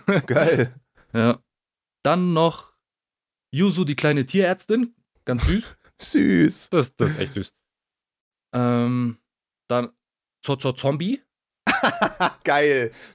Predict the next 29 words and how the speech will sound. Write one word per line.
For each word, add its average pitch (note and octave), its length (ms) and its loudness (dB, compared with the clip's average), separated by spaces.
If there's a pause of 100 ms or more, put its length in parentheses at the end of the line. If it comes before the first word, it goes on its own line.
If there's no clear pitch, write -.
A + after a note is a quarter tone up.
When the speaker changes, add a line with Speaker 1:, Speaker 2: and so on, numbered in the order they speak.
(100)
Speaker 2:
Das, D3+ 160 0
was D#3 140 -4
sie D#3 80 -8
für D#3 120 -4
die C#3 100 -4
Kinder E3 280 0
gemacht A#2 380 -2
haben, A2 200 0
damit A2+ 240 -2
die C3+ 80 0
auch C3 160 0
wieder C3 160 0
ein A#2 100 -6
paar, A#2+ 380 2
Speaker 1:
Mhm. - 40 -10
Speaker 2:
paar B2+ 140 2
Hits D3+ 260 -4
haben, G2+ 260 -2
ein G#2 40 -16
paar A2 120 -8
Banger. G#2+ 380 -4 (800)
Speaker 1:
Dann, G3 420 0 (200)
äh, D3 320 0
hier, F#3+ 540 -4
wie A#2+ 160 -6
heißt C#3 180 -8
denn C3 60 0
der A#2 60 0
Manga? A2 360 -4